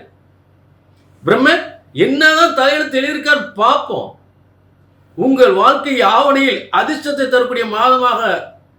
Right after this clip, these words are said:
ஏற்படும். உங்கள் லட்சியங்கள் நிறைவேறும். அமைதியா, பொறுமையா,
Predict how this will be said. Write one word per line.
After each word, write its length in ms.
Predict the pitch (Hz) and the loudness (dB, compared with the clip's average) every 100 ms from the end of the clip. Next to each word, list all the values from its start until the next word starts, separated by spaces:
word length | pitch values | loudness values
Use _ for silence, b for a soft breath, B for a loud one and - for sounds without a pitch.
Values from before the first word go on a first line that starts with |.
| _ | _
ஏற்படும். 560 | 147 185 180 - - - _ _ _ _ _ _ _ _ _ _ _ _ _ _ _ _ - _ - _ - | -2 -2 -2 -10 -12 -16 _ _ _ _ _ _ _ _ _ _ _ _ _ _ _ _ -20 _ -20 _ -6
உங்கள் 220 | 190 247 220 | -4 0 2
லட்சியங்கள் 560 | 233 - 339 311 254 | 2 2 0 2 -2
நிறைவேறும். 440 | 202 170 147 - _ _ _ _ _ _ _ _ _ _ _ _ _ _ | -4 -6 -8 -14 _ _ _ _ _ _ _ _ _ _ _ _ _ _
அமைதியா, 560 | 147 175 214 196 196 185 - - | -8 -4 -4 -2 0 0 -2 -4
பொறுமையா, 440 | 180 202 202 190 | -2 -2 -4 -4